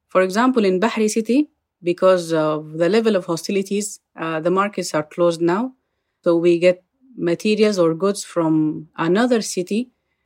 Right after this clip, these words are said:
Uh, this happens in very close coordination with the R S F forces.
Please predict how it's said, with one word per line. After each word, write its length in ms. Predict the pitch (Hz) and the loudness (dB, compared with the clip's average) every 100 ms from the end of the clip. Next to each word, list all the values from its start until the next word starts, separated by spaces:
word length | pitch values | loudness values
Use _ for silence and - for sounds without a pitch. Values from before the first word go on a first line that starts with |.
| - - - | -18 -16 -8
Uh, 160 | 165 160 | -4 0
this 260 | 180 214 | 0 0
happens 540 | 202 202 202 196 - - | -2 0 0 -2 -6 -6
in 280 | 165 170 170 | -2 0 0
very 240 | 185 226 | 0 0
close 280 | 220 185 185 | 0 -2 -2
coordination 680 | - 156 160 165 170 175 160 | -2 -2 0 -2 0 0 0
with 140 | 151 | 0
the 60 | 147 | -2
R 160 | 170 | -2
S 120 | 170 | -2
F 100 | 175 | -6
forces. 540 | 165 175 196 - 262 | -6 -4 -4 -4 -6